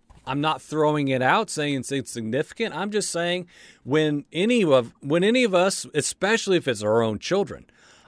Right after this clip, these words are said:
I gingerly and tenderly and slowly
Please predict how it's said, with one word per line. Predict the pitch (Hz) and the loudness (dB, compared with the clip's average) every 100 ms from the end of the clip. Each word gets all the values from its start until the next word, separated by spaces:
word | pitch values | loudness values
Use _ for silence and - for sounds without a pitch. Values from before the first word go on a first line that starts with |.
| - | -6
I | 151 214 226 | 0 2 4
gingerly | 214 120 107 202 233 240 240 233 240 180 | 2 0 0 2 2 2 2 4 2 0
and | 185 175 | -2 -2
tenderly | 190 220 220 214 220 196 | -2 0 2 2 0 -2
and | 160 151 | -4 -4
slowly | - 165 196 208 156 110 104 | -6 0 2 4 2 0 -2